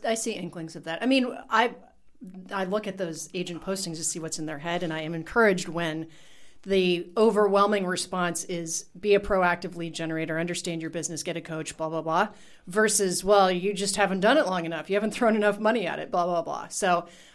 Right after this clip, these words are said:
I think that's encouraging as well, and I'm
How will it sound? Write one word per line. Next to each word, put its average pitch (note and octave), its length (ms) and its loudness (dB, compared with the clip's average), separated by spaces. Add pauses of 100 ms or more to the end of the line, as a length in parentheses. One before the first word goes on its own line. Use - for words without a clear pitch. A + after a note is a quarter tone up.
I G#3+ 100 2
think C4+ 220 0
that's G3+ 180 4
encouraging E3+ 480 -6
as D#3+ 160 -6
well, F3 400 0
and E3+ 420 -6
I'm D4 280 0